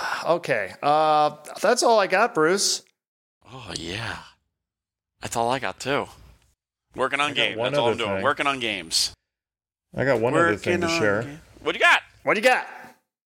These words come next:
Speaker 3: If you guys, uh, follow Stern on Instagram, you might have seen recently for this month, the Starcade was recognized as the Stern Game Room of the Month.
Speaker 2: Ooh.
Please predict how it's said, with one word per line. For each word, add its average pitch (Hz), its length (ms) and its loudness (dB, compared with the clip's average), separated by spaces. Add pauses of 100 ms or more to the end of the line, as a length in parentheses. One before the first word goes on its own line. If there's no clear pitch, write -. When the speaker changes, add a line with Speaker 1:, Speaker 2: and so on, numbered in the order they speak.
(260)
Speaker 3:
If - 80 -2
you 151 40 4
guys, 151 340 6
uh, 139 280 6 (420)
follow 139 280 2
Stern 135 300 0
on 135 120 4
Instagram, 110 640 2
you 110 80 0
might 107 180 4
have 110 80 2
seen 104 320 0
recently 101 600 2
for 107 260 -2
this 113 300 2
month, 101 680 0
the 101 300 6
Starcade 104 800 2
was 98 840 2
recognized 101 680 0
as 98 160 -2
the - 40 -8
Stern 104 440 0
Game 98 280 0
Room 101 160 0
of 101 80 0
the 104 80 0
Month. 110 400 -2 (420)
Speaker 2:
Ooh. 233 220 -4